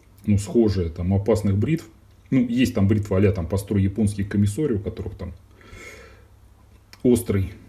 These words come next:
угол. А, вот. Ну, и понятно, когда такая бритва осознанно выбирается, используется, то нет вопросов. Ну, тоже пример из своей практики.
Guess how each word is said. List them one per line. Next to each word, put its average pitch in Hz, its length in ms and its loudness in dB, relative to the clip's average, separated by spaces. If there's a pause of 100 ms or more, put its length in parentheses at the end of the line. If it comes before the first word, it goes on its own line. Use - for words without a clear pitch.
(160)
угол. 147 420 0 (1500)
А, 113 100 2
вот. 104 280 2
Ну, 139 180 4
и 104 80 4
понятно, 104 400 4
когда 98 200 0
такая 104 240 -2
бритва 101 420 0 (140)
осознанно 101 520 2
выбирается, 110 540 2
используется, 107 460 -2
то 110 80 0
нет 113 180 2
вопросов. 104 520 -2
Ну, 101 120 -2 (380)
тоже 101 220 -2
пример 98 400 0 (460)
из 87 120 -10
своей 92 360 -6 (520)
практики. 98 500 -4